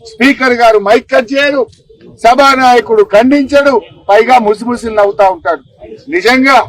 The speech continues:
మీకు మాతృమూర్తుల మీద గౌరవం ఉంటే, మహిళల మీద మీకు గౌరవం ఉంటే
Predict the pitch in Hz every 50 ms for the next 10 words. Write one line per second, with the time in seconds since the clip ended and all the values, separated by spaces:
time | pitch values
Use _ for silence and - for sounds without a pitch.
0 | - - - - - _ _ - 151 175 196 233 269 285 285 - 277 262 226 170
1 | 139 - _ _ _ - - - 185 226 262 254 339 311 262 254 247 262 277 -
2 | - 277 277 277 277 269 262 262 226 247 254 247 247 247 233 233 214 214 208 233
3 | 262 269 247 233 226 226 254 254 277 269 262 247 240 262 277 285 285 277 269 269
4 | 226 240 208 233 247 247 247 254 254 233 233 226 - - 220 254 269 285 262